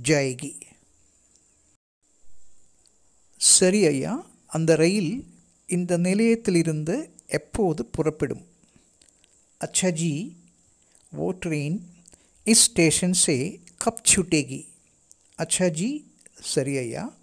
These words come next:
வோ ட்ரெயின், அந்த ரயில், இஸ் ஸ்டேஷன் சே, இந்த நிலையத்திலிருந்து, கப் சூட்டேகி, எப்போது புறப்படும்? அச்சா ஜி, வோ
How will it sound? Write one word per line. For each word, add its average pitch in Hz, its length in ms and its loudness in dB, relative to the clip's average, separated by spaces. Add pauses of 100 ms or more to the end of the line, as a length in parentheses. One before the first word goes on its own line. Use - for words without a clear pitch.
(680)
வோ 151 40 -2
ட்ரெயின், 185 720 -2 (560)
அந்த 131 240 -6
ரயில், 139 480 -8 (500)
இஸ் 247 220 4
ஸ்டேஷன் 196 480 2
சே, 233 460 -4 (220)
இந்த 196 560 -4
நிலையத்திலிருந்து, 156 1120 -4 (720)
கப் 285 180 0 (140)
சூட்டேகி, 147 680 0 (320)
எப்போது 165 680 -4 (260)
புறப்படும்? 143 520 -8 (720)
அச்சா 151 420 -2
ஜி, 143 420 -6 (640)
வோ 156 200 4